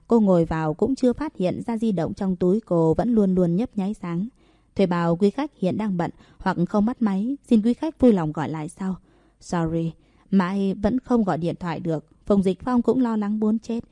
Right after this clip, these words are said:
cũng không biết cô đã về nhà hay chưa nữa. Anh chỉ đành chạy đến khách sạn số bảy một chuyến. Đi đến phòng bao, thấy phục vụ đã mở cửa sổ, đang dọn dẹp bên trong.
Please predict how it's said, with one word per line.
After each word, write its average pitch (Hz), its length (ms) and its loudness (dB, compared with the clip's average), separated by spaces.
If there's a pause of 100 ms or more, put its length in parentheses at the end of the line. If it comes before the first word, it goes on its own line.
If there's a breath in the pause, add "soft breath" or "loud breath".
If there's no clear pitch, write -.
(280 soft breath)
cũng 180 240 2
không 165 240 -2
biết 180 220 -4 (280 soft breath)
cô 185 200 6
đã 196 160 -2
về 202 160 0
nhà 160 220 -2
hay 185 240 -4
chưa 185 220 -2
nữa. 170 320 -2 (460)
Anh 208 160 0
chỉ 185 140 -4
đành 156 360 0
chạy 165 180 -4
đến 196 180 0
khách 294 220 -8
sạn 160 240 -8
số 214 280 -2
bảy 165 160 -4
một 165 220 -4
chuyến. 190 320 -2 (380 soft breath)
Đi 190 200 2
đến 175 200 2
phòng 160 260 -4
bao, 165 260 -6 (240 soft breath)
thấy 262 140 2
phục 180 220 0
vụ 175 260 2
đã 214 140 -4
mở 202 200 4
cửa 165 240 0
sổ, 156 320 -4 (160)
đang 196 160 0
dọn 180 180 0
dẹp 165 220 -8
bên 190 200 -2
trong. 170 260 -4